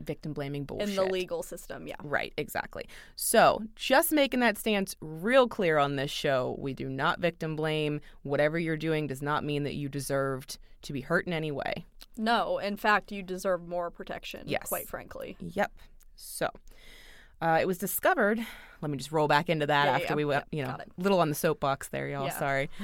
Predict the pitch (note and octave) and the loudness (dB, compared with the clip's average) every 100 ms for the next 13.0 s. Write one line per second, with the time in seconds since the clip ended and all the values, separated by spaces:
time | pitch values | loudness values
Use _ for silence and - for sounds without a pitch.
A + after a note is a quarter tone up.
0 | G#3 D4 D4+ A3+ D#3 D3+ C#3 C3+ D3+ - | -6 -4 -4 -2 0 2 2 0 -2 -6
1 | - - - - - G3 - G3 - A3 | -12 -16 -16 -12 0 0 0 -4 4 4
2 | B3 A3+ G#3+ - F#3+ E3+ G#3+ F#3+ D3+ D3 | 4 0 -2 -4 -4 -2 0 0 0 -2
3 | D3+ - C#3+ - - - A3+ - C#3 C3+ | -4 -6 -6 -6 -8 -4 -4 -2 -4 -2
4 | - D3 C3+ C#3 C#3+ C#3+ F#3 - - D3+ | -4 -4 -4 -6 -2 2 0 0 -10 -4
5 | C#3 C#3 - - G3 - - - - - | -2 -2 -4 -8 -12 -12 -16 -16 -14 -12
6 | - - F3+ G3+ A#3+ A#3+ - F#3 G#3+ - | -8 2 2 4 2 0 -2 -2 -4 -4
7 | A#3+ - - - - - - A#3+ - - | -6 -4 -4 -6 -10 -8 -6 -8 -10 -14
8 | - D#3+ D3+ F#3+ C#4 C#4+ A3 - A3+ - | -4 -4 0 2 2 0 -2 -2 -4 -4
9 | - - F3+ G#3 - - - F#3+ A3+ A#3 | -8 -8 -6 -8 -10 -16 -4 0 4 2
10 | E3+ F#3 G#3 E3 D#3 - - D#3+ D3 E3+ | 2 2 2 2 0 -4 -4 -2 0 -2
11 | - B3 D3+ D3+ - D#3 D#3+ - F3+ - | -2 -2 0 -4 -4 -4 -2 -2 -2 -2
12 | F3 D3+ D3+ - G3+ A#3+ - - - | -4 -6 -6 -4 -2 -2 -2 -6 -6